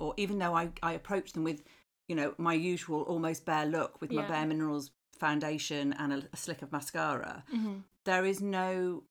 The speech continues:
Speaker 1: um, I, I feel like they are wanting to help as opposed to kind of dismissing me 'cause I'm of a certain age.
Speaker 2: Sure.
Speaker 1: I, I mean, I should be a good target for them, because when you reach my age, you're kind of, you've got a, a high, more, you know, a higher disposable income.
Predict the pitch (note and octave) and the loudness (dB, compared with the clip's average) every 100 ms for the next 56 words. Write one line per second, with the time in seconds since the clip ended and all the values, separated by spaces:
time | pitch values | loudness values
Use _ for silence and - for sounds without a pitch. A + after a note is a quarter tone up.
0 | _ E3+ D#3+ D#3 D#3+ F3+ F#3+ F#3 F3+ - | _ -2 0 0 -2 -4 0 -2 -2 -2
1 | F#3+ F3 D#3 C3 D#3 D#3 D#3 D#3+ D#3 D#3 | 0 2 0 0 0 2 2 0 0 -2
2 | C#3+ - D#3+ C3+ D3+ C#3+ C#3+ D3+ C#3 C#3 | -4 -6 -6 -6 -8 -10 -8 -4 -4 -6
3 | - C#3+ C#3 C3+ - - - _ _ - | -6 -2 -2 -4 -12 -20 -20 _ _ -4
4 | D3 C#3 C#3 C#3+ D3+ C#3 C3+ C#3 C#3 C#3+ | 0 0 -2 -6 -4 -4 -2 -2 -4 -4
5 | C#3 C#3 C#3+ C#3+ - C#3 - D3 C#3+ C3+ | -4 -2 -4 -4 -4 -4 -2 -2 -2 -4
6 | - - - - - - G3+ F3+ E3+ E3+ | -8 -14 -18 -20 -12 -8 -2 0 0 0
7 | E3+ D3+ - A3 D#3 D#3 C#3 G3+ F#3+ - | 0 -2 -2 -2 -2 -2 -4 -2 -2 -4
8 | - C3+ B2+ D3 E3+ E3+ D#3 D3+ C#3+ _ | -6 -6 -4 -8 -8 -2 0 0 -4 _
9 | D3+ D#3 D3+ D3 C#3+ D#3 D#3 C3 C3+ D3+ | -6 -6 -4 -2 0 0 -2 -2 -6 -8
10 | C#3+ - D#3 D3 C3+ - D3+ D#3 - D#3 | -8 -6 -4 -4 -8 -16 -12 -12 -6 -6
11 | - D3+ C#3 - - _ - D3+ D3+ D#3 | -4 -8 -8 -12 -20 _ -14 -12 -6 -4
12 | D#3+ D#3+ - D3 D3 C#3+ C#3 E3+ D3+ - | -2 -4 -4 -6 -2 -2 -2 -2 -2 -4
13 | D#3+ C#3+ C#3+ F3 - - | -6 -4 -4 -6 -6 -10